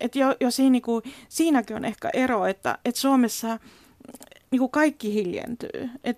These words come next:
et Virossa on vielä niinku liikaa sitä joulun aattona ja ensimmäisen pyhänä koko ajan on, kaupat on auki ja vähän sen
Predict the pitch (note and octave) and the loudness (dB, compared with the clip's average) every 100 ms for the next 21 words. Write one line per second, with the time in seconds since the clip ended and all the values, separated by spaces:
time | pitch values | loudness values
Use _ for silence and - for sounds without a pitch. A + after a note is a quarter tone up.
0 | - A#3 B3+ D4+ C#4 - B3 A#3+ A#3 B3 | -4 -4 0 2 2 2 0 2 2 0
1 | G#3+ F#3 - - A3+ A#3+ A3+ - - - | 0 -2 -6 -4 0 0 -2 -4 -6 -4
2 | G#3 - A2 - - - - - - A3 | -4 -4 -4 -6 -14 -20 -20 -8 0 2
3 | G#3+ F#3+ G#3 G3+ - - F3+ - E3 - | 2 2 -2 -4 -6 -6 -4 -4 -6 -10
4 | - G#3+ G#3 G3 G3 G3 G#3 G#3 - - | -6 -4 -4 -6 -8 -6 -4 -6 -6 -6
5 | G3 F#3+ F#3 - C3+ A#2+ - - A3 G#3 | -4 -2 -2 -2 -4 -6 -12 -10 -4 -4
6 | F3 F3+ F3+ - G3 - G3 - G#3+ G3+ | -4 -6 -6 -6 -6 -8 -8 -8 -8 -8
7 | F#3+ F#3 | -6 -6